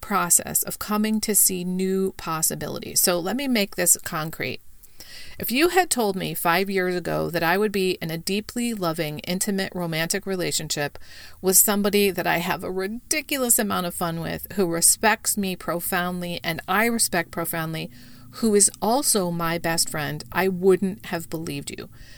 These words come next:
because I just didn't have any experience with that. In regard to the best friend part of that, I've known a number of women who have said, "My husband is my best friend."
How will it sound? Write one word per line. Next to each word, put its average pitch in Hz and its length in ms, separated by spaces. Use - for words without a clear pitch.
because 233 260
I 240 100
just 220 440
didn't 208 280
have 175 320
any 185 320
experience 233 640
with 156 200
that. - 260
In 208 160
regard 247 480
to 254 100
the 185 140
best 185 460
friend 175 440
part 165 240
of 151 60
that, 143 340
I've 214 140
known 294 200
a 262 60
number 185 400
of 175 140
women 151 300
who 180 100
have 156 100
said, 160 220
"My 156 140
husband 220 380
is 147 100
my 151 120
best 143 300
friend." - 380